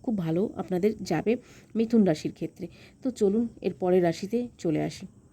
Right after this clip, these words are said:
তো এবার আসছি কর্কট রাশি। তো কর্কট রাশির ক্ষেত্রে আঠাশে জুলাই থেকে তেসরা আগস্ট পর্যন্ত কেমন যাবে এই সপ্তাহটি, তো জেনে নেওয়া যাক।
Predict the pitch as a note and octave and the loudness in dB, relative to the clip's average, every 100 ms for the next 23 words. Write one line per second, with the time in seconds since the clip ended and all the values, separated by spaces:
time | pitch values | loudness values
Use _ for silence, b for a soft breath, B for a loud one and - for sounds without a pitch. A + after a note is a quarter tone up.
0 | b b b b - - - - _ _ | b b b b -20 -20 -20 -20 _ _
1 | - D4 A#3+ G#3+ A3 - C4 G3+ G3 A3+ | 2 6 6 6 4 0 4 4 4 0
2 | B3+ B3 - D4+ C#4+ - G3 G3+ C4+ C4+ | 2 0 2 0 0 4 4 4 2 2
3 | C#4 - C4+ - C4+ - C#4 G#3+ G#3 A#3+ | 0 0 -2 0 0 2 2 2 0 2
4 | C4+ A3+ A3+ A3 A3+ A#3 B3+ A#3 F#3+ - | 4 4 6 6 4 2 2 2 2 4
5 | A#3 A3+ G#3 G3+ A#3 - F#3+ F3 G3+ G3+ | 4 4 2 2 0 0 -2 0 0 0
6 | A#3 G#3 G3+ A#3 B3 A3 G3 G3+ - F#3+ | 0 2 4 4 4 6 6 6 4 -2
7 | - F#3+ F#3+ C4 B3+ G#3 G3 F3+ F3+ F3+ | 2 2 2 0 0 2 4 6 6 6
8 | F3 F#3+ | 4 0